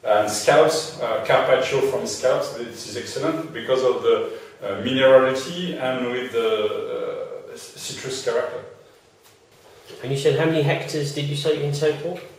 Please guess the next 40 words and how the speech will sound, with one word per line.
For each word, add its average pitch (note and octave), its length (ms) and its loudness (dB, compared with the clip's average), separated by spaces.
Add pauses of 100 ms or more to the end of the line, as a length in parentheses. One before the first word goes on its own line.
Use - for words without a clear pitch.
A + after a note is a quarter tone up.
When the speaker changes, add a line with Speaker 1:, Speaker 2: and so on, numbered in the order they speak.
(160)
Speaker 1:
Uh, - 140 4
seventeen F3+ 640 4
hectares. B2+ 500 2
Speaker 2:
Seventeen C#3 600 2
Speaker 1:
But D3 100 4
we E3+ 80 4
keep, E3 160 6
Speaker 2:
hectares. - 440 -6
Speaker 1:
keep D3+ 160 -4
seven E3 360 0
hectares D#3 400 0
for, A#2 320 -2 (100)
for A2+ 160 -4
us. A2 160 -6
Speaker 2:
So G#2+ 220 -4 (380)
seven, A2 540 -4 (360)
and A2+ 160 -8
then G#2 320 -8 (260)
the A2 140 -6
other - 140 -8
ten G#2 240 -10
go G#2+ 280 -8
just - 240 -12
down F#2+ 140 -8
the - 60 -8
road. - 200 -8
Speaker 1:
Yeah. - 160 -6 (1120)
And A2+ 280 2
we B2+ 100 0
keep D3+ 160 0
for C#3 200 8
us - 200 8
only C#3 200 0
Chardonnay C3+ 720 0
and B2+ 80 -8
Pinot A#2+ 260 -4
Noir, - 220 -6
no B2+ 240 2
Pinot B2+ 200 -4
Meunier. A#2 280 -8